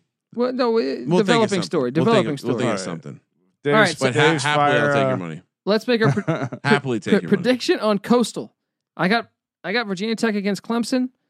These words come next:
Speaker 1: in the A C C
Speaker 2: Oh, wow.
Speaker 1: championship.
Speaker 2: Oh, wow.
Speaker 1: And I got Clemson winning.
Speaker 3: Yeah, I got the same thing.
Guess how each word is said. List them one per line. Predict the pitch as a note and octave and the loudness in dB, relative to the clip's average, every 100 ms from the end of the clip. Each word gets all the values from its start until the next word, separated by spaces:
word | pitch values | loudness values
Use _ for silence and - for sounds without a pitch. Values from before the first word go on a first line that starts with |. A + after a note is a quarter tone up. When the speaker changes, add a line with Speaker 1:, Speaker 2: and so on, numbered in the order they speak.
| _ _ _ _ _ | _ _ _ _ _
Speaker 1:
in | F#3+ G#3 | -2 2
the | G3+ | 2
A | G3 | 0
C | F#3+ | -2
C | F#3 - | -6 -2
Speaker 2:
Oh, | |
wow. | C3 | 2
Speaker 1:
championship. | A3 B3+ A#3 - B3 | 4 4 2 0 0
Speaker 2:
Oh, | C#3+ | 2
wow. | A#2+ C3+ B2+ D3 - | 2 0 -2 -6 -6
Speaker 1:
And | D#3+ | -4
I | F#3 | 0
got | F#3+ F3 _ _ | 0 -2 _ _
Clemson | F3+ F#3 - F#3 E3+ | -4 -4 -4 -6 -4
winning. | E3 C3 - _ _ _ _ _ _ _ _ _ _ _ _ _ _ _ _ _ _ _ _ - | -4 -4 -8 _ _ _ _ _ _ _ _ _ _ _ _ _ _ _ _ _ _ _ _ -8
Speaker 3:
Yeah, | G#2+ | -6
I | F#2 | -6
got | - | -8
the | - | -16
same | - - | -20 -20
thing. | - | -20